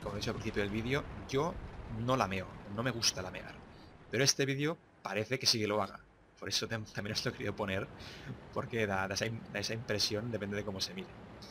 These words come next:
En fin, nueve diez, la cosa está así, así. Aquí vemos que está el T sesenta y nueve con el Leopard.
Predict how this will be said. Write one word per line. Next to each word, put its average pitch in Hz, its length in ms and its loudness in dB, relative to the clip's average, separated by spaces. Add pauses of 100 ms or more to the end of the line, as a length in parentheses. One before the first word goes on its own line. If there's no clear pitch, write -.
(460)
En 117 100 -4
fin, 117 180 2
nueve 123 200 4
diez, 127 400 2
la 98 140 0
cosa 101 600 2
está - 400 0
así, 104 240 2
así. 113 380 4 (1500)
Aquí 104 140 -4
vemos 123 460 2
que 120 80 -4
está 123 400 4
el 120 120 -2
T 113 160 -2
sesenta 117 320 0
y 101 40 0
nueve 120 160 0
con 101 140 -2
el 95 80 -2
Leopard. 143 480 4